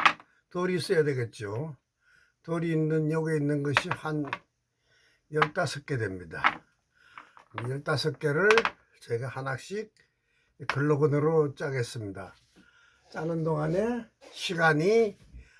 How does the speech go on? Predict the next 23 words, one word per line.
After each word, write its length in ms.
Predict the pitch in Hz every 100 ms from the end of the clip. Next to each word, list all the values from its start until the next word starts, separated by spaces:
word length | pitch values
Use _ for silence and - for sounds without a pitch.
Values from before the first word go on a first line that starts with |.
| - _
얼마나 420 | 131 147 160 156
걸리는지 840 | 147 139 139 147 135 170 214 208 190 _ _ _ _ _ _ -
한번 400 | 135 131 135 123
재보고, 720 | 117 143 131 123 101 107 131
지금 240 | 120 139 147
일곱 300 | 180 190 170
시 120 | 165
사십 440 | 139 175 156 180
분에 340 | - 151 135 120
시작을 460 | - 170 151 147
하겠습니다. 1000 | 135 131 120 131 113 107 98 120 185 202 - _ - - - _ -
아, 120 | 151
지금 360 | 131 143 151 175 - 151
요, 140 | 147 156 156 147
이제 160 | 147
요런 320 | 139 151 165 151
돌들이 460 | 151 123 120 143 196
전부 320 | - 120 131 131
다 180 | 139 135
있는데, 380 | 120 117 117 151 202 - - - _ - - - -
이거를 920 | 160 180 202 226 202 180 147 131 117 - - _ - - - - _ -
나무로 460 | 143 160 180 202 -
짜려면은 1080 | 147 160 160 156 156 175 180 147 127 113